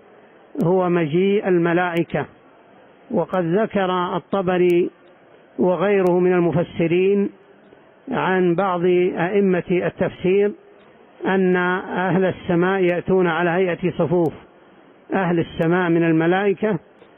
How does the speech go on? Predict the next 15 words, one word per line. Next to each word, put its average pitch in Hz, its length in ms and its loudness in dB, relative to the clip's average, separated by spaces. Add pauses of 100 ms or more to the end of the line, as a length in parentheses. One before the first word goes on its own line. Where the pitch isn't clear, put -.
(220)
يأتون 185 540 2
على 175 240 0
هيئة 185 420 0
صفوف. 165 440 0 (760)
قيل 190 240 2
أنه 180 440 2
يأتي 185 640 0 (640)
كل 202 360 2 (200)
أهل 185 420 0
سماء 185 440 0 (840)
صفا 202 340 -4
واحدا، 170 720 0 (800)
فهم 180 320 0
سبعة 170 380 -2 (120)
صفوف، 160 340 0